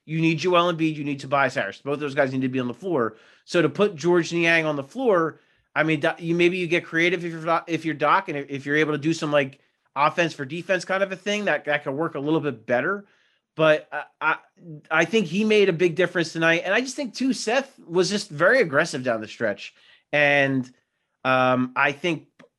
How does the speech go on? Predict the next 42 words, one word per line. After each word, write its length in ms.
not 340
to 60
take 300
anything 360
away 260
from 180
Seth, 260
because 220
he 80
was 120
outstanding 420
tonight 200
and 100
he's 100
had 100
a 60
great 280
start 220
to 80
the 100
year, 380
but 160
Portland 420
being 220
so 240
weak 380
on 120
the 80
perimeter 440
defensively, 760
I 140
think 260
really 300
allowed 400
him 160
to 80
do 160
that 200
too. 240
Like, 200
he 160
had 260